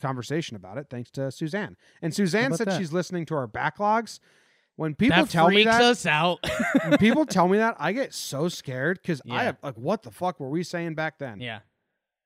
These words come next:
Speaker 1: But
Speaker 2: I don't, I don't know what I said in Luke Voigt's P P P today, and I got scared about that. So I can only ima-, like,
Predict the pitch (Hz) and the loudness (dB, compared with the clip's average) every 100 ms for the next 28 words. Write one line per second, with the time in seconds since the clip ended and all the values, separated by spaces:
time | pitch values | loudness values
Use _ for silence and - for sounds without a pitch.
0 | _ _ _ _ 214 240 151 156 151 147 | _ _ _ _ 4 6 6 0 -2 0
1 | 170 190 190 180 170 160 175 170 156 156 | 2 4 4 4 4 2 0 -2 -2 -4
2 | 156 156 156 143 - 156 - 143 - 180 | -6 -4 -4 -4 -6 -6 -6 -8 -8 -8
3 | 156 - 117 107 107 117 117 117 - 135 | -8 -12 -14 -12 -12 -10 -10 -12 -8 -6
4 | 131 123 117 131 123 104 - 139 143 156 | -6 -8 -8 -8 -8 -8 -8 -4 -4 -6
5 | 156 156 147 135 147 139 _ _ _ - | -6 -6 -6 -6 -6 -8 _ _ _ -8
6 | 170 | -8